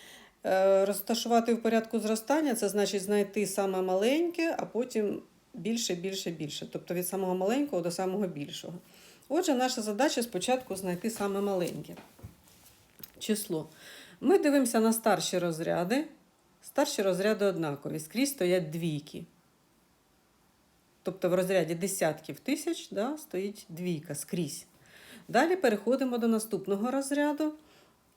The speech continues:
І, е, в наступному розряді, зараз я беру червоний маркер і показую. Значить, в першому числі стоїть чотири, чотири, три,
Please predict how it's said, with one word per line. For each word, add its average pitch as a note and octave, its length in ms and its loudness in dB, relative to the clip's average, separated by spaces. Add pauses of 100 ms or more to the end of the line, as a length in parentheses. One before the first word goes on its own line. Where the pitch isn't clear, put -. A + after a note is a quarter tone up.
(180)
І, B3+ 400 2 (160)
е, - 40 0 (400)
в F#3+ 100 -4
наступному F#3+ 560 0
розряді, G#3 420 0
зараз F3 400 -4
я F3 60 -4
беру F3+ 200 -6
червоний F#3 460 -8
маркер A#3+ 540 -6 (120)
і A3+ 460 -4
показую. D#3+ 480 -4
Значить, F3 400 -6
в - 60 -20
першому F#3+ 440 0
числі E3 360 -6
стоїть D#3 360 -8
чотири, A3+ 720 -2
чотири, F#3 920 -4 (760)
три, F#3+ 460 0